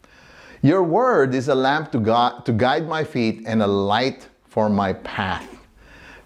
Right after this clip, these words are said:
God's Word directs us. God's Word guides us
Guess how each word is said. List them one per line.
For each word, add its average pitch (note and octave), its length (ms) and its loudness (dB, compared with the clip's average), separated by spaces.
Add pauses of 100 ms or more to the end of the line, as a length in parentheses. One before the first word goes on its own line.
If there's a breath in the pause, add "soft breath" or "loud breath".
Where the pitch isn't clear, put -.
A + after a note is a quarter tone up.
(100)
God's E3 580 2
Word A2 540 0 (340 soft breath)
directs A#2+ 440 -2
us. - 420 -6
God's D3 480 0
Word A2 680 2
guides B2 440 0
us - 260 -14